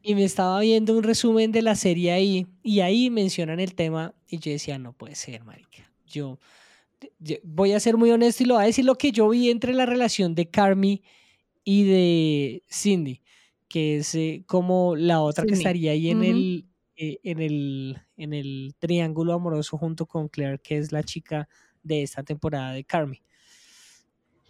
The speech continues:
Speaker 1: Vi fue más una relación laboral, como de muy, "Este es nuestro sueño, este es nuestro proyecto",
Speaker 2: Ujú.
Speaker 1: y sentí toda la línea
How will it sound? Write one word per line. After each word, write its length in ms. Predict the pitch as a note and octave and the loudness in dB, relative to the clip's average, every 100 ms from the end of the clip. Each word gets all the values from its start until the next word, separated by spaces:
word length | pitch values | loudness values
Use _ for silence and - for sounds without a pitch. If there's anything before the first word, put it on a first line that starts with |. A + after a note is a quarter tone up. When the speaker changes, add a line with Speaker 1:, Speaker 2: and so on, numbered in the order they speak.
| _ _ _ | _ _ _
Speaker 1:
Vi 380 | F3+ D#3 G#3 B3 | -18 -2 2 2
fue 260 | - B3+ A#3+ | 0 0 2
más 320 | B3 B3 - | 2 2 2
una 200 | B3+ B3+ | 2 2
relación 800 | B3 B3+ B3 - G3+ E3+ C#3+ C#3+ _ _ _ _ _ _ _ | 2 0 0 0 2 2 0 -6 _ _ _ _ _ _ _
laboral, 800 | E3 F3 E3 D3+ D3 F3 C#4 D4+ _ _ _ | 0 2 2 2 2 2 0 -6 _ _ _
como 280 | - F#3 F3 | -4 0 2
de 160 | D#3+ D#3 | 2 2
muy, 680 | D#3 E3 E3 E3 F3 - _ | 2 2 2 2 0 -4 _
"Este 640 | G#3+ G3 G3 - G#3 G#3 G#3+ | -2 0 0 0 2 4 2
es 160 | G3 | 2
nuestro 580 | G#3 G#3 A3 - - G3 | 2 4 2 0 0 0
sueño, 600 | F#3 F3 E3+ G3 C4+ F4+ - | 0 2 2 2 0 -4 -4
este 480 | E3+ E3+ - F#3 F#3 | -2 -2 0 0 2
es 80 | F#3+ | 0
nuestro 360 | F#3+ - G3+ | -2 -2 -4
proyecto", 520 | G3+ F#3+ E3+ D#3 - G#3 | -2 0 0 -4 -6 -4
Speaker 2:
Ujú. 420 | B3+ A#3 A3+ G3+ - _ _ _ _ _ _ | -2 -2 -4 -6 -12 _ _ _ _ _ _
Speaker 1:
y 180 | G#3 G3+ | 0 2
sentí 560 | G#3 F#3+ E3+ G#3 G3+ | 0 0 -2 0 0
toda 500 | F#3+ - A3 A3+ A#3 | -2 0 2 4 4
la 120 | B3 | 2
línea 600 | B3 A3 G3+ F#3+ F#3 F#3 | 2 2 2 2 0 -4